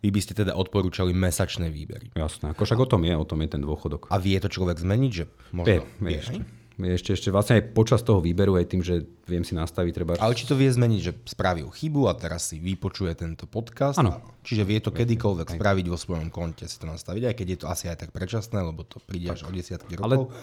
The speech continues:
Speaker 1: ale vie to kedykoľvek spraviť a vy to musíte akceptovať, túto
Speaker 2: Hej,
Speaker 1: zmenu.
Speaker 2: to ukladá akoby to nariadenie, a, túto povinnosť. No ale aby som to zdôraznil, že čiže toto je akože obrovská výhoda, že vy reálne, pokiaľ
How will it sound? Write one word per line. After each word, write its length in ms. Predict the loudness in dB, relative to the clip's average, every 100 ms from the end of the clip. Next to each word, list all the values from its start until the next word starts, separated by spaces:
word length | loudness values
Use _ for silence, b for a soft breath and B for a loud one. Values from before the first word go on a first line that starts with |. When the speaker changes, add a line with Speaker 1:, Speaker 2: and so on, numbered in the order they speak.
| B
Speaker 1:
ale 100 | 2 4
vie 80 | 4
to 160 | 2
kedykoľvek 520 | 2 2 4 4 2 0
spraviť 340 | -2 0 0 0
a 80 | -2
vy 60 | -2
to 160 | 2
musíte 400 | 2 2 -2 -2
akceptovať, 480 | -6 -8 -10 -10 -10
túto 240 | -10 -10
Speaker 2:
Hej, 240 | -10 -8 -10
Speaker 1:
zmenu. 80 | -4
Speaker 2:
to 160 | -2
ukladá 320 | 0 0 0
akoby 240 | -2 -4 -4
to 80 | -4
nariadenie, 480 | -2 -2 -2 -4 -8 -12
a, 320 | -8 -8 -8
túto 240 | -10 -8 -2
povinnosť. 320 | 0 2 6
No 60 | 6
ale 160 | 6 2 B B B 0
aby 80 | 4
som 80 | 6
to 80 |
zdôraznil, 320 | 6 8 8 6
že 80 |
čiže 160 | 4 2
toto 240 | 4 4
je 320 | 6 8 6 2 -10 -20 _ _ _
akože 480 | -6 0 2 2 0
obrovská 560 | 0 6 6 6 4 6
výhoda, 480 | 6 4 2 0
že 160 | 0 0
vy 140 | 2
reálne, 340 | 4 6 6 4
pokiaľ 320 | 2 2